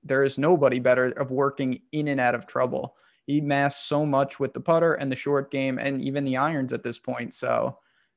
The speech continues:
I get it. I, I guess the, he's in a weird situation for me because y-, if you start with him, you're going pseudo balanced, then I don't mind that, but you're giving up a lot. If he's your second man in, it's gonna be pretty difficult. So he's in a weird zone in that regard, whether he's your first or second guy in.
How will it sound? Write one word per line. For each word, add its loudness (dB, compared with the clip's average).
I 2
get 4
it. 4
I, 4
I 4
guess 2
the, -2
he's 0
in 0
a 0
weird 4
situation -2
for -4
me -2
because -4
y-, -10
if -2
you 2
start 2
with 2
him, 0
you're 0
going 2
pseudo 2
balanced, 0
then -2
I 0
don't 0
mind 0
that, 0
but -4
you're -2
giving 0
up 2
a 0
lot. 2
If 2
he's 2
your -2
second 0
man 0
in, -2
it's 0
gonna 0
be 2
pretty 4
difficult. -2
So 0
he's -4
in 4
a 2
weird 0
zone 0
in 0
that 0
regard, 2
whether 2
he's -6
your -2
first 0
or -2
second -4
guy 0
in. -10